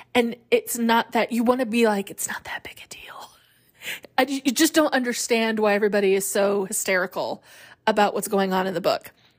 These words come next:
And I do think there's some magical realism in the book that I think is really an interesting concept. So I think it's one of those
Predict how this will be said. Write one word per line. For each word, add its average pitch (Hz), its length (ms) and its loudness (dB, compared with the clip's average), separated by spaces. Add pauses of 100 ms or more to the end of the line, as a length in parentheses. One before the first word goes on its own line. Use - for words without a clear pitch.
(540)
And 302 260 2
I 320 100 4
do 339 200 0
think 415 240 0
there's 302 180 2
some 262 160 0
magical 285 380 -2
realism 233 500 0
in 262 80 -8
the 262 60 -4
book 254 240 -2
that 226 100 -4
I 220 80 2
think 233 240 -6
is 214 140 -2
really 220 280 2
an 202 80 0
interesting 220 400 -6
concept. 214 480 -4 (320)
So - 140 -2
I 311 100 0
think 415 180 0
it's 453 120 2
one 370 140 2
of 339 100 2
those 262 400 2